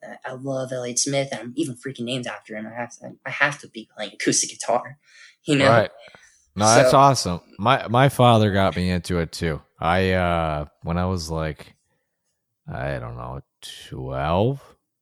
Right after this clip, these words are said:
Speaker 2: I think. I feel old now thinking back.
Speaker 1: <laughs>
Speaker 2: But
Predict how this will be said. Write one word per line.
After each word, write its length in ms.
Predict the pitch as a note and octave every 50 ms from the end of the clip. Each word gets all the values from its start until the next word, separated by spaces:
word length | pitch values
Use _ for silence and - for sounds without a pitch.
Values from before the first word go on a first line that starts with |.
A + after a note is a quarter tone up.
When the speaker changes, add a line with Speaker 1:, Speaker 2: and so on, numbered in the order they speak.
| _ _ _ _ -
Speaker 2:
I 80 | - D2+
think. 480 | - - D2+ D#2+ F2+ G2 - _ _ _ _ _ _ _ _ _ _ _ _
I 100 | - F#2+
feel 220 | - - A#2 G#2+ F#2+
old 400 | F2 F2 F2+ G2+ G#2+ G#2 E2+ D2+
now 320 | C2+ C2 B1+ C2 - - -
thinking 300 | F2 E2+ - - C#2+ C#2+ -
back. 520 | C#2+ D2 D#2+ D#2 C2+ A#1+ - - - - _ _ _ _ _ _ _ _ _ _ _ _
Speaker 1:
<laughs> 540 | - - - - - - - - - - -
Speaker 2:
But 320 | - D2 C#2+ C#2 A#1+ -